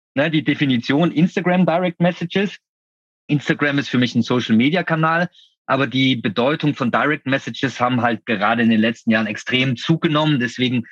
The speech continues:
zähle ich Instagram Direct Messages zu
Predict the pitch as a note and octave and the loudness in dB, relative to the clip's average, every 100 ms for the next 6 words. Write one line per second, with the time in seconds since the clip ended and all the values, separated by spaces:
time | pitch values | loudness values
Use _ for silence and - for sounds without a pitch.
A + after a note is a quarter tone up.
0 | - _ _ - C3 A#2+ - C3+ D3 A2 | -16 _ _ -4 0 0 0 0 0 0
1 | B2 B2 A#2 B2+ C3 A#2 B2 A#2+ A2 - | 0 0 0 0 -2 -4 -4 -4 -8 -2
2 | A2+ - - _ _ _ - - D3+ D#3 | -2 -2 -12 _ _ _ -14 0 2 4
3 | C3 | 0